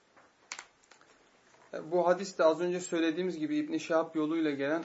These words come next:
Abdurrahman İbn Avf'dan rivayet edilen ve aynı zamanda Ebu Hureyre'den nakledilen başka bir, e, hadis-i şerif. "Le emarahum bi sivak ma kulli vudu'in." Diğer lafzını almış İmam Malik rahimahullah. Burada Hümeyd İbn Abdurrahman İbn Avf diye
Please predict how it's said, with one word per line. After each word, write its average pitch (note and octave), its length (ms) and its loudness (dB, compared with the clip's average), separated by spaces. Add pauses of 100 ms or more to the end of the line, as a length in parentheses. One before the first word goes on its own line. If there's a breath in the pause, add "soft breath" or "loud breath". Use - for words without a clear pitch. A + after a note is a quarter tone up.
Abdurrahman D3 560 -2
İbn C#3 140 -4
Avf'dan C3+ 600 0 (200)
rivayet B2 380 -2
edilen C3+ 380 -4
ve C3+ 60 0
aynı C#3 260 -2
zamanda C3+ 380 -4
Ebu C3 240 -6
Hureyre'den A#2+ 480 -4 (440 loud breath)
nakledilen C#3 640 -2
başka C#3 360 -2
bir, D#3+ 180 -8 (460 soft breath)
e, A#2+ 60 -6
hadis-i C3 440 -4
şerif. D3+ 440 -6
"Le C#3 80 0
emarahum D3 600 0
bi C#3 60 -8
sivak D#3+ 420 -4
ma C#3 260 -4
kulli D#3 260 -4
vudu'in." C#3+ 540 -6 (100)
Diğer C#3+ 180 2
lafzını C3+ 460 -4
almış C3+ 340 -6 (480)
İmam B2+ 240 -2
Malik B2+ 300 -4
rahimahullah. B2+ 540 -8 (540 loud breath)
Burada D#3+ 380 4 (1160)
Hümeyd E3+ 320 2
İbn E3+ 160 -4
Abdurrahman D#3+ 560 2
İbn D3+ 180 -2
Avf - 300 0
diye G#2 280 -2